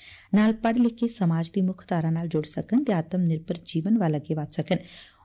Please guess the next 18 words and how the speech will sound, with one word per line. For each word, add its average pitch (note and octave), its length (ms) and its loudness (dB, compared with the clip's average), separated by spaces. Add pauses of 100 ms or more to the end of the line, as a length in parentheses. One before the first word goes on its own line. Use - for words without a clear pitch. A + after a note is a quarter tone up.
(220)
ਉਨ੍ਹਾਂ A#3 280 6
ਕਿਹਾ A3 400 -2
ਕਿ A#3 140 -2
ਆਸ਼ਰਿਤ G3 280 -2
ਤੇ G#3 80 0
ਅਨਾਥ F3+ 240 0
ਬੱਚੇ F3+ 240 -2
ਸਿਰਫ A3 240 0
ਸਰਕਾਰੀ E3 460 0
ਅੰਕੜੇ D#3+ 320 0
ਨਹੀਂ, F#3 180 2
ਸਗੋਂ E3+ 240 -2
ਸਮਾਜ D#3+ 420 -4
ਦੀ F3+ 80 -2
ਸਾਂਝੀ A3 460 -2
ਜ਼ਿੰਮੇਵਾਰੀ D3+ 560 -4
ਹੁੰਦੇ D#3 320 0
ਨੇ। E3 160 2